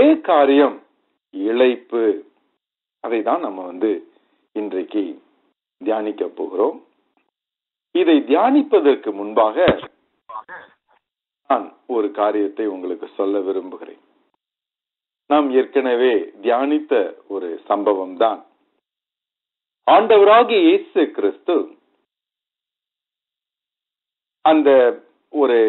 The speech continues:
ஒரு பெண்மணியை அவர் வந்து ஒரு கிணற்றின் அருகாமையிலே சந்திக்கிறார். அப்போ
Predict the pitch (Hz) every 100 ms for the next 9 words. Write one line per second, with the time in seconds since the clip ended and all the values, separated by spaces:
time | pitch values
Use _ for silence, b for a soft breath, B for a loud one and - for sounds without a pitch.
0 | 107 - 127 117 107 _ 143 151 180 139
1 | 101 104 147 - _ _ _ _ _ _
2 | _ _ _ _ _ _ _ _ _ _
3 | _ 127 120 113 123 139 131 98 - _
4 | _ _ _ _ _ _ _ _ _ _
5 | _ _ - 135 - - 170 202 226 -
6 | 185 120 85 _ _ _ _ _ _ _
7 | _ _ _ _ _ _ _ _ _ _
8 | - _ 127 139 165 165 139 107 98 98
9 | 139 196 - _ _ _ _ _ _ _
10 | _ _ _ _ _ _ _ _ _ _
11 | _ 139 143 139 139 107 90 - _ _
12 | 107 117